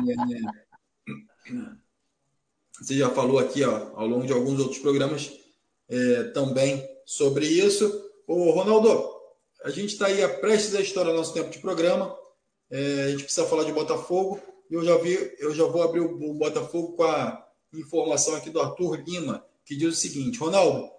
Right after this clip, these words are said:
a polêmica está instalada. Pergunto: embora o dinheiro seja do Textor,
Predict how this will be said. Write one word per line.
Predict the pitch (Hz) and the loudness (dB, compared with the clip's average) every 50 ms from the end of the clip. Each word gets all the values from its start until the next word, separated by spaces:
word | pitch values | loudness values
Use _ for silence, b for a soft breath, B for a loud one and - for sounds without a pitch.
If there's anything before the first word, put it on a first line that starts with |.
| _ _ - | _ _ -8
a | - 165 | -8 -6
polêmica | - - 190 190 196 208 208 208 208 | -4 -2 -2 -2 0 0 -2 -2 -2
está | 202 - - - 190 190 | -4 -4 -2 -2 -2 -2
instalada. | 190 - - 208 196 170 139 123 117 110 101 - - - _ _ _ _ _ _ _ _ | -2 -2 0 2 2 2 2 2 -2 -2 -4 -8 -12 -14 _ _ _ _ _ _ _ _
Pergunto: | - 220 196 185 143 143 147 127 107 107 - - - - _ _ _ _ _ _ _ _ | 6 6 6 6 4 0 0 0 -2 -2 -6 -12 -18 -20 _ _ _ _ _ _ _ _
embora | - 180 196 185 165 196 226 247 240 233 | -10 -8 -6 0 6 8 8 10 8 8
o | 220 214 214 208 | 4 2 0 -2
dinheiro | 170 170 180 180 190 185 175 165 | -2 -4 -6 -4 -4 -2 -2 0
seja | - - - 175 165 156 156 151 | 0 0 2 2 2 2 0 0
do | 143 139 - | -2 -4 -2
Textor, | - - - 180 - - - - - 98 - - - | 2 4 4 4 4 0 -4 -4 -4 -4 -4 -6 -10